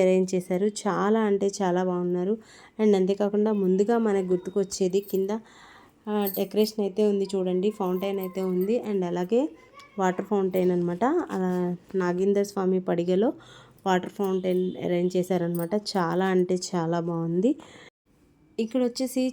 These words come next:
చాలా చక్కగా అయితే రెడీ చేశారనమాట వినాయకుడిని. ఒక బుల్లి వినాయకుడు ఉన్నాడు అని చెప్పి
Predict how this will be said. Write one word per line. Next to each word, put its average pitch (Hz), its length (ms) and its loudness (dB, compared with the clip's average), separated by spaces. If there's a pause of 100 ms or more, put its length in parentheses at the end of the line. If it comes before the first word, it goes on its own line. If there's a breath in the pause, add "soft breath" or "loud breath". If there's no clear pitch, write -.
చాలా 185 320 2
చక్కగా 190 340 -2
అయితే 202 200 -2 (140)
రెడీ 180 260 -2
చేశారనమాట 170 640 -4 (160)
వినాయకుడిని. 185 480 0 (140)
ఒక 185 60 -12 (120)
బుల్లి 185 280 4
వినాయకుడు 214 460 0
ఉన్నాడు 180 360 -4
అని 170 160 -6
చెప్పి 180 200 -10